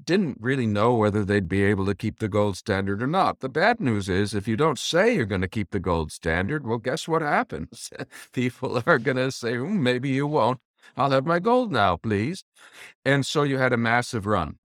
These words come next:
That was the run of the February thirty-three. It didn't ultimately have much to do with loss of confidence in the banks that were still, <laughs> still,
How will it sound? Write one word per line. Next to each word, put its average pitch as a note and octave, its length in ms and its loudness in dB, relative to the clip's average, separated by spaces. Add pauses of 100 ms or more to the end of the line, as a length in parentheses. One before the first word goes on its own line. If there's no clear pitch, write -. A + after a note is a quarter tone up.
(400)
That E3+ 280 2
was F3 200 -4
the C3+ 120 -2
run A#2+ 320 4
of G#2 140 -2
the G2+ 280 0 (140)
February G2 400 0
thirty-three. F#2+ 600 -2 (260)
It C3+ 240 -2
didn't A3+ 440 4 (220)
ultimately C#3 640 2
have B2+ 160 0
much C3+ 240 -2
to A#2 120 -2
do C#3+ 300 0
with G2 400 -2
loss G2+ 320 2
of F2 140 -10
confidence A2 600 0
in F#2+ 120 0
the F#2 80 0
banks F#2+ 380 -2
that - 120 -6
were E2+ 140 -2
still, G2 500 0
<laughs> G#2 460 -8
still, G#2 420 -2